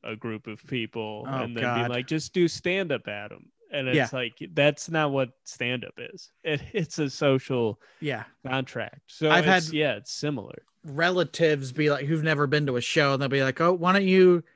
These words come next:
Speaker 2: why don't you do some jokes?" And I'm j-, like, there, it's a,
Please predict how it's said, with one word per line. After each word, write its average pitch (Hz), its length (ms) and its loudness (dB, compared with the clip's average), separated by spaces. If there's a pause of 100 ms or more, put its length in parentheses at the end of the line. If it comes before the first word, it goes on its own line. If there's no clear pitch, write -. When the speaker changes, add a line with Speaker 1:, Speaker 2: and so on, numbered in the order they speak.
(300)
Speaker 2:
why 190 140 4
don't 202 60 6
you 196 80 6
do 196 100 8
some 165 240 0
jokes?" 185 640 4 (640)
And 170 160 6
I'm 160 140 4
j-, 165 120 -6 (100)
like, 170 400 0 (300)
there, 185 300 6
it's 180 220 0
a, 196 60 -2